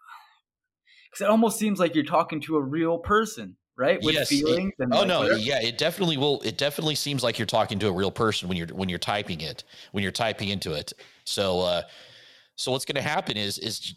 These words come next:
Speaker 2: just because this thing thinks it's, it's sentient, it, uh, I guess the latest thing it did was it, it's requesting a lawyer to pr-, to, like, prove its, its,
Speaker 1: <laughs>
Speaker 2: its sentiency or whatever as a, as a something. It's trying to get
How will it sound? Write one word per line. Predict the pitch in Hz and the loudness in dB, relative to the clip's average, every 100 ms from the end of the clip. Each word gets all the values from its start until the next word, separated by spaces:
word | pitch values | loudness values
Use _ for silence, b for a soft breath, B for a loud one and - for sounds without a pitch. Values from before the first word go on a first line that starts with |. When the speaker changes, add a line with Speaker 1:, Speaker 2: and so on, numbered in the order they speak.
| - | -6
Speaker 2:
just | 185 202 | -4 -4
because | 220 202 190 170 | -4 -2 -4 -4
this | 143 | -6
thing | - 139 120 | -4 -2 -2
thinks | 98 - 151 147 - - - | -4 -4 -4 -2 -4 -6 -4
it's, | 113 107 - - - - _ _ | -4 -4 -4 -4 -6 -10 _ _
it's | 113 113 | -6 -4
sentient, | - 127 110 92 98 - | -2 -2 -4 -4 -4 -4
it, | 110 - | -6 -2
uh, | 107 - | -2 0
I | 107 | -2
guess | 117 156 - | 0 -2 0
the | 113 | 0
latest | 120 143 139 | 2 2 0
thing | 127 104 | -2 -2
it | 87 | -2
did | 131 | 0
was | 110 95 | 2 0
it, | 98 - | -4 -8
it's | 107 - | -6 -6
requesting | 107 143 127 - 104 | -2 0 0 0 -2
a | |
lawyer | 92 104 123 107 | 0 2 2 2
to | 95 87 | 0 -4
pr-, | - - - | -8 -18 -12
to, | - 101 87 90 | -6 -2 0 -2
like, | 85 - B B B B - | -4 -14 B B B B -6
prove | - 160 156 | 2 4 4
its, | 117 98 - | 2 0 -2
its, | 117 - 294 254 - | -2 0 0 0 -2
Speaker 1:
<laughs> | |
Speaker 2:
its | 110 - - - | -6 -4 -2 -2
sentiency | 170 - 104 - 95 92 | -2 -2 -2 -2 -2 0
or | 85 82 | 0 0
whatever | 95 95 87 85 | 0 2 0 -2
as | 82 | -2
a, | 95 | -2
as | 80 90 | -2 0
a | 90 | -2
something. | 82 139 135 85 | 0 -2 -2 -6
It's | - - | -8 -10
trying | - 117 | -2 -2
to | 98 | 0
get | 101 | -6